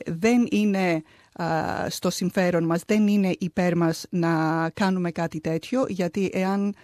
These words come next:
ε, επιτεθούμε με χημικά όπλα ή αν σκοτώσουμε εμείς οι ίδιοι τους, ε, τους, ε, πολίτες μας, τότε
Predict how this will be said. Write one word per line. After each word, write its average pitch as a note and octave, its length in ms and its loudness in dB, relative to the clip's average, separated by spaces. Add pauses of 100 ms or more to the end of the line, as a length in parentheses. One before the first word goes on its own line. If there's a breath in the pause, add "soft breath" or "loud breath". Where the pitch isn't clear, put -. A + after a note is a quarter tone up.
(240 loud breath)
ε, D#3+ 560 -4
επιτεθούμε F#3 680 0
με E3+ 120 0
χημικά F3 500 0
όπλα A3 300 0
ή G#3 160 2
αν G3 260 2 (180 loud breath)
σκοτώσουμε F#3+ 520 -2
εμείς F#3 220 -2
οι F3+ 100 0
ίδιοι F3 300 -2
τους, - 280 -6
ε, E3 560 -2
τους, - 220 -6
ε, D#3+ 240 0
πολίτες E3+ 460 0
μας, A3+ 200 -2
τότε G3 340 -2